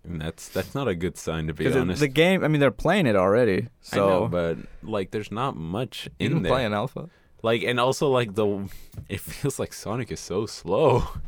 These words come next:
Speaker 1: <laughs> Just
Speaker 3: He,
Speaker 1: like
Speaker 3: it
Speaker 1: seeing
Speaker 3: do-, it does seem like he's a little slower than normal.
Speaker 1: Yeah.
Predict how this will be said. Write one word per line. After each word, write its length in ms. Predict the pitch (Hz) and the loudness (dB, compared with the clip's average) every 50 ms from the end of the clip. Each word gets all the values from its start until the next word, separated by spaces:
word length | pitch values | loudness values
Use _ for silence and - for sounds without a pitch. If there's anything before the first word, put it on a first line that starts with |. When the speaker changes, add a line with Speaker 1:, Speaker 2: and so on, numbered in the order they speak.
| - - - | -12 -14 -16
Speaker 1:
<laughs> 360 | - - - - - _ - | -18 -20 -20 -20 -20 _ -8
Just 140 | - 110 101 | -4 0 2
Speaker 3:
He, 60 | 120 | 2
Speaker 1:
like 120 | 107 - | 2 4
Speaker 3:
it 80 | 127 131 | 2 2
Speaker 1:
seeing 120 | 117 110 | 4 4
Speaker 3:
do-, 80 | 139 - - | 4 4 4
it 140 | 127 131 - | 2 2 4
does 200 | 139 135 135 - | 4 2 2 2
seem 260 | - - 135 127 123 | 0 -2 0 0 0
like 160 | 117 113 - | 0 0 0
he's 100 | 127 117 | 0 0
a 60 | 117 107 | 2 2
little 260 | 107 113 110 104 104 | 2 2 2 2 0
slower 500 | - - - 101 104 104 98 98 82 76 | -2 -6 -4 0 2 2 4 4 2 0
than 200 | 69 90 90 69 | 0 -2 -4 -4
normal. 320 | 69 65 60 58 62 - 85 | -4 -4 -6 -6 -6 -4 -4
Speaker 1:
Yeah. 200 | 80 76 - | -4 -4 -6